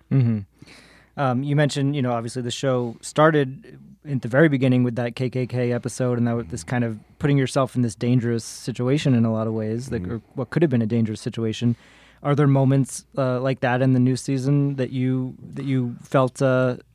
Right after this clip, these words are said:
Speaker 2: I mean, we,
Speaker 1: felt
Speaker 2: you know,
Speaker 1: uncomfortable in that same way?
Speaker 2: Yeah, I mean, the, the episode you're talking about in Seattle Tacoma, it, the whole lead up of that episode was that we were going to a, uh, protest,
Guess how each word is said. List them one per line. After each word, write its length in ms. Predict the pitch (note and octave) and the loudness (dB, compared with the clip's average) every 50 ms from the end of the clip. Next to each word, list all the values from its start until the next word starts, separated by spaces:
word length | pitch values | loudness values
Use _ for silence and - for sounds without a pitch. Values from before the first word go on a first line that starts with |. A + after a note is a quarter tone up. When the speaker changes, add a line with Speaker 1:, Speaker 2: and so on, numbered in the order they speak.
| _ - - | _ 2 4
Speaker 2:
I 80 | D#3+ | 4
mean, 180 | F3 F3+ E3+ D#3+ | 4 4 4 4
we, 140 | D#3 D#3+ D#3 | 4 4 6
Speaker 1:
felt 120 | D3+ C#3+ | 6 6
Speaker 2:
you 40 | F3 | 6
know, 80 | D3 C#3 | 6 4
Speaker 1:
uncomfortable 500 | B2+ D3 D3 C#3 D3+ D3+ C#3 C#3+ C#3+ C#3+ | 4 4 2 2 2 0 2 2 2 4
in 60 | C#3+ | 4
that 180 | C#3 C3+ C#3 | 2 2 0
same 220 | - D3 C#3+ C#3 C#3+ | -2 -2 0 0 0
way? 240 | C#3+ D3 D#3 E3+ - - | 0 -2 -2 -4 -8 -8
Speaker 2:
Yeah, 220 | C#3+ E3 G3 D3+ D3+ | -4 0 2 4 4
I 40 | |
mean, 160 | D#3 E3 D#3 C#3+ | 4 4 4 4
the, 240 | C#3 C3+ B2+ A2 A2+ | 4 4 4 2 2
the 240 | A#2+ C3 A#2+ - - | 2 2 2 2 2
episode 220 | - B2+ C3 C3 | 0 -2 0 -2
you're 100 | A#2 A2+ | -2 0
talking 180 | C3 B2+ A#2+ A2 | 2 2 2 2
about 60 | E2+ | 0
in 80 | G2+ | -4
Seattle 240 | - - G#2+ G2+ G2 | -2 -2 0 0 0
Tacoma, 400 | - - - A2+ A#2 A#2+ A2 F2 - | -2 -4 -2 0 0 0 0 0 -2
it, 160 | - D#2+ D2+ C#2+ | -2 -4 -4 -4
the 80 | F2+ | -6
whole 240 | - - G#2 G2 F2+ | -4 -4 -4 -2 -2
lead 200 | E2+ F#2 F#2+ E2+ | 0 0 0 0
up 100 | F2 E2+ | 0 -2
of 80 | F2 D#2 | -2 -2
that 100 | D2+ E2 | -2 -2
episode 340 | F#2 E2 F2 E2+ F2+ C#2+ | -4 -4 -6 -6 -6 -6
was 100 | D2 C#2+ | -6 -6
that 120 | D2+ - - | -8 -6 -6
we 100 | D2+ D#2 | -6 -6
were 100 | C#2+ C#2 | -6 -6
going 260 | - D#2+ D2+ D2 C#2+ C#2+ | -6 -6 -6 -6 -6 -8
to 240 | - - D2+ C#2+ C2 | -10 -8 -8 -6 -6
a, 220 | B1+ B1+ C2+ - _ - - - _ _ _ _ - | -6 -8 -10 -12 _ -20 -20 -20 _ _ _ _ -6
uh, 180 | E2+ D#2+ C#2+ C#2+ | -4 -4 -4 -4
protest, 760 | - - - - F2+ F2 - - - C2+ C#2+ - - _ | -8 -10 -6 -4 -4 -2 0 0 -2 -2 -2 -8 -14 _